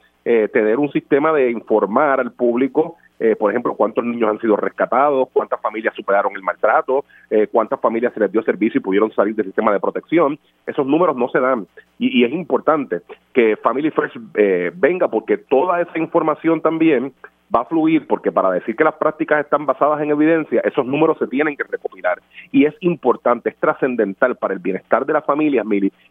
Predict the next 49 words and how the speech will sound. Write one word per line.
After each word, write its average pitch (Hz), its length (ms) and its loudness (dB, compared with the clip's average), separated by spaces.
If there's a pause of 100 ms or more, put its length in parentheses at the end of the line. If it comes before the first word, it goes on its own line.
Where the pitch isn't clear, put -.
que 107 140 4
esto 147 220 -4
se - 100 -2
apruebe. 98 460 0 (280)
Aquí 110 220 0
hay 120 80 -2
que 170 140 0
dejarse 156 500 0
de 156 140 2
estar, 143 540 -2
eh, 107 460 2 (260)
eh, 95 360 0 (240)
bregando 120 400 2
con 131 220 -2
tecnicismo, 117 720 0 (280)
porque 107 460 2 (120)
realmente 117 720 0
lo 101 220 2
que - 80 -2
está 104 140 0
diciendo 143 360 0
Johnny 151 220 2
Méndez 156 280 2
es 120 100 -4
que 151 80 2
él 143 60 -2
favorece 110 380 0
la 117 80 2
discriminación. 104 640 0 (720)
Fíjate, 135 180 2
porque 95 220 -2
aquí - 160 -2
no 120 60 0
se 156 60 0
está, 175 140 2 (100)
aquí, 117 180 -2 (100)
aquí 104 200 0
lo 120 60 0
que 175 80 0
se 165 60 2
está 165 120 -2
diciendo 190 180 -2
es - 60 -6
que 131 80 0
no 117 120 -2
se 165 120 2
va 131 100 2
a 180 40 -2
discriminar, 113 520 0